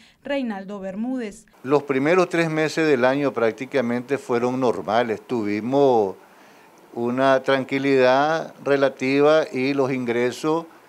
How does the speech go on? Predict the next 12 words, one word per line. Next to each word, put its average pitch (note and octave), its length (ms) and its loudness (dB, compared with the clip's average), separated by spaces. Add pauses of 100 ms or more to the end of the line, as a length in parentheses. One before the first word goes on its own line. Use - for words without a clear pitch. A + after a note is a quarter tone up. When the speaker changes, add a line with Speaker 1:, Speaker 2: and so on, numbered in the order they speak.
(360)
Speaker 2:
y C3+ 80 -2
la C3+ 80 2
economía C3+ 800 0 (180)
iba B2+ 520 0 (100)
en C3+ 200 -2
ascenso. A#2 720 -4 (1080)
Pero B2+ 380 2
a C#3 100 2
raíz A#2+ 640 2 (300)
del A2 380 0
dieciocho, C3 800 0 (680)
eh, A2+ 560 0